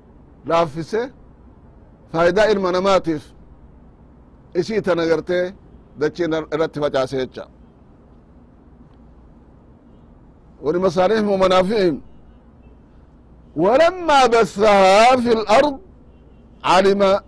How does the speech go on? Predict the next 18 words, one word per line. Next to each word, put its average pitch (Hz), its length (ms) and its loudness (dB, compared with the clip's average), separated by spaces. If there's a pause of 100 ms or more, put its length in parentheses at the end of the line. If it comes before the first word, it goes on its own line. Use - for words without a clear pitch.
تعالى 180 540 0 (340)
أن 190 140 0 (120)
لا 208 220 2
بد 233 460 -4
لها 294 680 2 (680)
من 170 160 -2 (120)
رزق 190 280 0 (380)
تعيش 160 400 -4
به. 120 220 -14 (2250)
Rabbi 190 320 -2
waa'ee 214 240 2
dachii 202 300 -4
tana 208 200 -2
irratti 220 360 -6 (1700)
waan 208 300 -2
socho'u 202 380 -2
mara 214 280 0
uumee 196 400 0